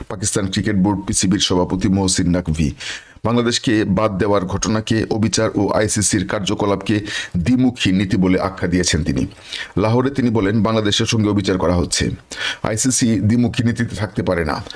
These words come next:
ভারত ও পাকিস্তানের জন্য যদি বিশেষ হাইব্রিড মডেল থাকতে পারে, তবে বাংলাদেশের জন্য কেন নয়? এক দেশ অন্য দেশকে ডিটেক্ট করতে পারে না।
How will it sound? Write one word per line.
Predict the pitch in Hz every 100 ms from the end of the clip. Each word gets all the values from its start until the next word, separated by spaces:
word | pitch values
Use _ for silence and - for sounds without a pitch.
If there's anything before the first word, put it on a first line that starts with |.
| -
ভারত | - 117 123
ও | 123
পাকিস্তানের | 117 113 113 113 110
জন্য | 110 110
যদি | 110 101
বিশেষ | 90 - 117
হাইব্রিড | - 95 90 104
মডেল | 98 101
থাকতে | 95 113 -
পারে, | 92 90
তবে | 98 104 92
বাংলাদেশের | 92 104 95 -
জন্য | 92 101 98 101
কেন | 110 104 98
নয়? | 82 71 - - - - -
এক | 110 117 107
দেশ | 110 127 -
অন্য | 135 120
দেশকে | 110 110 - 107 127 127 - -
ডিটেক্ট | 90 104 113 -
করতে | - 117 117
পারে | 90 82
না। | -